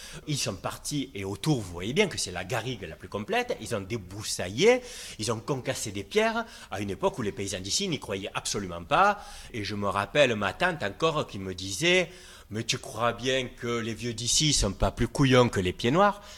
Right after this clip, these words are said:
Si on pouvait faire pousser de la vigne dans les caillasses, il y a longtemps qu'ils l'auraient fait. » Donc, euh, c'était l'échec programmé. Et on se foutait d'eux, euh, au départ.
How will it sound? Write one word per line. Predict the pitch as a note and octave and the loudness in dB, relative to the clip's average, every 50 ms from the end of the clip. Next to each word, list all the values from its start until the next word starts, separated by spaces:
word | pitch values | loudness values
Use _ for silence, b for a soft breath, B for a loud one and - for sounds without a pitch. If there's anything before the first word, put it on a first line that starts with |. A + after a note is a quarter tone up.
| B | B
Si | - - B2+ | 2 4 4
on | A#2 A2+ | 4 4
pouvait | - B2 A#2+ B2 | 4 2 2 2
faire | B2 - - C#3 G#2+ D#2+ F2+ - - - - - | 2 0 0 -2 0 0 -2 -6 -8 -12 -8 -2
pousser | E3 D3+ - - D3 A#2 | 2 4 6 6 6 4
de | G2 G2 | 4 2
la | G2 G2+ G#2+ A2 | 2 2 2 2
vigne | G#2 A2+ D3 C#3+ B2 G2+ F2+ | 0 0 0 2 2 0 0
dans | F2+ F2+ | -2 -2
les | F#2 F2+ | -2 -2
caillasses, | - - G2+ G#2+ C#3 G3 G3 - - - G3+ G3 B B B B B B B | 0 2 4 8 10 10 10 8 6 2 0 -2 B B B B B B B
il | - | -2
y | G2 | -2
a | G2 | 0
longtemps | G2+ G#2 A#2 A2+ G#2+ G2 | 0 0 0 2 2 2
qu'ils | - D#3+ C#3+ | 4 4 6
l'auraient | D#3+ F#3+ D3+ A#2+ | 6 6 6 2
fait. » | - - F2 - - B B B B B B B | 0 -2 -4 -4 -6 B B B B B B B
Donc, | - G#2+ A#2+ A2+ - G#2 | 4 4 4 4 4 0
euh, | F2+ | -2
c'était | - - F2+ - D#3 | -2 -2 -2 -2 -2
l'échec | C3+ G2+ - D#3 D3+ - | -2 0 -2 -4 -4 -4
programmé. | - A2 G#2+ F#2 G#2 F#2 E2 E2+ F2 D#2+ B B B B | -6 -6 -2 -2 -2 -2 -2 -4 -6 -10 B B B B
Et | - F#2 | -8 -6
on | F2+ | -4
se | - - | -4 -4
foutait | A2 - - A#2 - F3 G3+ F#3 | -4 -6 -8 -2 2 2 2 2
d'eux, | A2 G#2 A#2+ D3+ F#3 | 2 4 4 6 6
euh, | G3+ G3 - F2+ F#2+ F#2 F2+ E2+ E2+ - | 4 2 -2 -4 -4 -4 -4 -6 -8 -8
au | - A#2 | -6 -6
départ. | G#2 F2+ - - D#2+ - | -6 -6 -6 -8 -8 -8